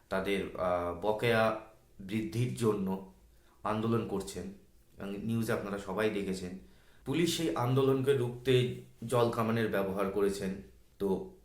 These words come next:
এখন বাংলাদেশের লোকজন এই সরকারের উপর একদম মানে বিরক্ত হয়ে উঠেছে, যাকে সহজ বাংলা ভাষায় বলা যায়। বিরক্ত হয়ে উঠেছে যে, "যাও বাবা,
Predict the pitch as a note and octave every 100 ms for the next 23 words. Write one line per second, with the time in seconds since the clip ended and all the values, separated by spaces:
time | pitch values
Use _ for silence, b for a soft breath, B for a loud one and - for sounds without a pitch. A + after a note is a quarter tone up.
0 | _ G#2+ A2 D3+ D#3+ D3+ G#2 A#2 B2 C3
1 | C3 C3 C3+ C3+ C3+ - - A2 G#2+ A2
2 | - B2+ C3 C3 - A2+ - - G#2 G2+
3 | A#2+ A#2+ G2+ F#2+ F#2+ - - - A2 B2+
4 | - - A#2 A2+ D#3 E3+ F3+ - - -
5 | - G#2+ A2 F2 - C3 G3 G3+ - E3
6 | C3+ A#2 G#2 G2+ G2+ G2 G#2 - G#2 G2+
7 | G2 F#2+ F#2 F#2 F2+ F2 E2+ E2 D#2+ D#2+
8 | E2 - b b b b b b b -
9 | F#2+ C#3 F#3 F3+ - D#3+ C#3 G#2 G#2+ G2
10 | G2 G2 F#2 A2 A2+ G#2+ F#2 F2